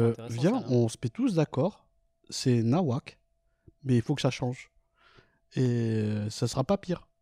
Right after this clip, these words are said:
Speaker 2: C'est nawak, c'est-à-dire ce qui se passe en ce moment, c'est nawak ?
Speaker 1: Non, c'est que, quel que soit ce qui se passe, on sera mal dirigé.
Speaker 2: Hmm.
Speaker 1: Donc, euh, autant que ça change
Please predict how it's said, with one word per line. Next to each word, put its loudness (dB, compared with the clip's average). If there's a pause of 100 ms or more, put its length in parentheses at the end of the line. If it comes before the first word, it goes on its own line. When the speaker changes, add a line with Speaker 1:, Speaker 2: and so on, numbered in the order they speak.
(200)
Speaker 2:
C'est -14
nawak, -6
c'est-à-dire -8
ce -18
qui -14
se -16
passe -8
en -12
ce -18
moment, -12
c'est -14
nawak ? -14 (200)
Speaker 1:
Non, 4
c'est 0
que, 0 (240)
quel 2
que 2
soit 0
ce -8
qui 0
se -6
passe, 0
on -2
sera 0
mal 4
dirigé. 0 (220)
Speaker 2:
Hmm. -16 (280)
Speaker 1:
Donc, 0
euh, -10 (140)
autant 4
que -12
ça 2
change -4